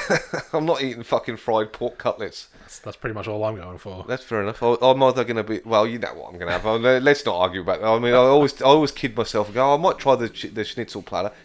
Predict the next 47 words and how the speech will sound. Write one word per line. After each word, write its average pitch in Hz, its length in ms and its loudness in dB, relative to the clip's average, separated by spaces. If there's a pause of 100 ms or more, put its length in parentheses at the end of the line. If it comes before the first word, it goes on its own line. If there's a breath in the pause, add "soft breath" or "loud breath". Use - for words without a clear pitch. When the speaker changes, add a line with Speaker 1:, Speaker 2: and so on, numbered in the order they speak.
Speaker 1:
Not 196 100 -6
gonna 160 120 -4
happen. 98 200 -6 (200 loud breath)
It's - 100 -20
gonna 156 120 -6
be 131 80 -8
sausages 107 440 -6
every 135 220 -4
Speaker 2:
Yeah, 135 120 4
Speaker 1:
time. 139 80 0
Speaker 2:
but 139 100 2
if, - 160 -10
if 175 160 -6
we're 143 180 6
eating 120 140 -2
at 113 80 -10
the, 107 120 -8 (220)
the 123 100 -8
beer 120 280 -2
hall, 101 300 -6
it's 104 160 -14
slightly 110 600 -8
different. 95 340 -14
It's 87 80 -16
not 104 140 -10
like 90 180 -16
your, 90 280 -16 (200)
your 120 140 -16
standard 98 420 -16
fare. 101 420 -14 (120)
Speaker 1:
No, 170 160 -2
no, 127 180 4
I 120 40 4
know, 117 160 2
but 107 120 -6
it 113 60 -2
will 107 100 -4
be 120 140 -4
a 92 60 -4
sausage 92 340 -10
of 87 100 -14
some 90 200 -12
sort. 64 260 -14 (560)
Speaker 2:
Give 90 140 -20
me 95 100 -16
the 92 120 -12
sausage. - 920 -18